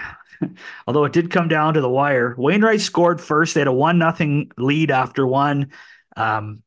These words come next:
Paradise Hill bounced back with three in the second and then closed it out, uh, in the third. Four two was the final. Lane Young,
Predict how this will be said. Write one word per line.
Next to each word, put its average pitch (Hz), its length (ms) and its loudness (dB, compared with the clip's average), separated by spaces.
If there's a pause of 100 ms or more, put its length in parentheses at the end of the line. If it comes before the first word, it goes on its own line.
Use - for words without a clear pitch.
(240)
Paradise 156 380 0
Hill 147 140 2
bounced 139 340 -2
back 135 300 0
with 117 160 -4
three 147 280 0
in 139 80 0
the 120 80 -2
second 131 460 -2
and 117 80 -4
then 110 120 -4
closed 139 300 -2
it 127 100 -2
out, 120 360 -4
uh, 113 220 -2 (380)
in 127 140 -4
the 117 80 -4
third. 123 460 -2 (420)
Four 180 240 2
two 180 240 2
was 156 300 2
the 139 100 -2
final. 139 640 0
Lane 165 520 2
Young, 147 500 0